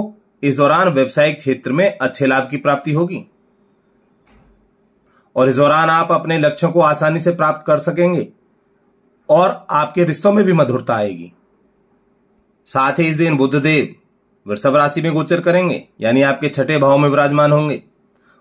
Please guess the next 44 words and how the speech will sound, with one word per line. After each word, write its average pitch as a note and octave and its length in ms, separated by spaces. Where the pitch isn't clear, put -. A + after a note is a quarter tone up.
और A2 120
धनु B2+ 240
राशि C#3+ 260
के D#3 120
लोगों C#3 240
के C3 100
लिए D3 180
बुध E3 220
सातवें C3+ 460
और F3 120
दसवें B2+ 340
भाव C#3+ 220
के E3 60
स्वामी E3+ 340
हैं। - 180
तो C#3+ 60
इस C3+ 140
गोचर D3 320
के E3+ 120
दौरान D3 460
जीवन B2 280
साथी C3+ 320
के C#3 120
साथ C3+ 280
संबंधों A#2+ 540
में D#3+ 320
समस्या A2 500
का B2+ 140
सामना B2+ 340
आपको C3 240
करना C3+ 260
पड़ C3 160
सकता - 320
है। C3+ 200
तो B2 60
ऐसे B2+ 300
में F3 300
परिवार B2 360
के C3 140
साथ, A#2+ 280
जीवन A#2+ 220
साथी B2 340
के C3+ 100
साथ B2 340